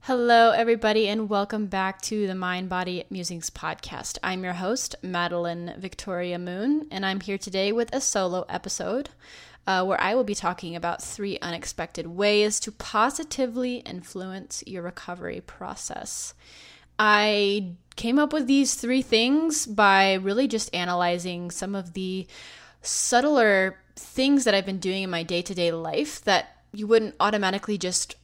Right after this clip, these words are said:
recommend to someone, you know, "Oh, try doing this, try doing that," if you're recovering from any kind of eating disorder or the disease of perfectionism, but they're so important. And these things are often the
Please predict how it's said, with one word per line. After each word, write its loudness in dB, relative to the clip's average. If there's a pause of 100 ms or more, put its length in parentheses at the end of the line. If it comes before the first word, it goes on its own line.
(140)
recommend 2
to 2
someone, 0
you -2
know, 2
"Oh, 2
try 2
doing 0
this, 2
try -2
doing -4
that," 0
if -6
you're 0
recovering -6
from -8
any -8
kind -8
of -8 (500)
eating 4
disorder 2
or 2
the -4
disease -6
of -10
perfectionism, -6 (140)
but 8 (120)
they're -8
so 2
important. -2 (180)
And 2
these 2
things 2
are 2
often 0
the 0